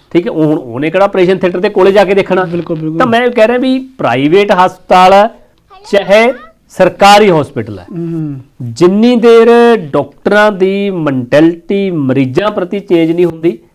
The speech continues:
Speaker 1: ਸਰਕਾਰ ਜਿੰਨੀਆਂ ਮਰਜ਼ੀ ਸਕੀਮਾਂ ਲਿਆਵੇ,
Speaker 2: ਹੂੰ।
Speaker 1: ਸਕੀਮਾਂ ਵਧੀਆ ਹੈ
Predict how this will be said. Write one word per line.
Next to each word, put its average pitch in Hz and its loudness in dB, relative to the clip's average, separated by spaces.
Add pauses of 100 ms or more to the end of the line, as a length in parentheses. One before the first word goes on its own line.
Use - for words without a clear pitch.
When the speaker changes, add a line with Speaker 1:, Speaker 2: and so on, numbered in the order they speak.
(680)
Speaker 1:
ਸਰਕਾਰ 131 2 (680)
ਜਿੰਨੀਆਂ 151 0
ਮਰਜ਼ੀ 143 -2
ਸਕੀਮਾਂ 180 0
ਲਿਆਵੇ, 147 0
Speaker 2:
ਹੂੰ। 170 -12 (360)
Speaker 1:
ਸਕੀਮਾਂ 165 -2
ਵਧੀਆ 156 0
ਹੈ 202 -2